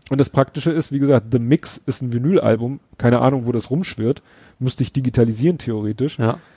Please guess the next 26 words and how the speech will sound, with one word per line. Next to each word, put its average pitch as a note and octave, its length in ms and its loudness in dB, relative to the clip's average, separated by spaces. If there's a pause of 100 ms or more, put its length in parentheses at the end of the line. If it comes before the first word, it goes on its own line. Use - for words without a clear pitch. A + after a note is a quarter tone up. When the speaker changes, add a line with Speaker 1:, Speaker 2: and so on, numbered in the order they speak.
(260)
Speaker 1:
Die B2+ 100 0
C B2+ 200 0
D, D3 420 6 (100)
ja, B2 360 4
müsste B2+ 260 -10
ich A#2+ 60 -6
dann A#2+ 160 -2
auch, B2+ 260 0
hab A#2+ 100 -4
ich A2 80 -12
vielleicht A#2+ 520 4
mal A#2+ 260 4
irgendwo C3 380 -2
zur C3 180 -6
M A#2+ 140 -6
P B2 100 -4
drei B2 300 0
auf A#2 200 -10
meinen A#2 260 -4
Platten C#3+ 380 -2
liegen. A2 280 -8 (1080)
Kein G#3+ 160 2
Problem. G#3 340 -2 (540)
Amazon E3 360 -2
Prime. E3 360 2 (340)
Speaker 2:
Mhm. C3 260 -8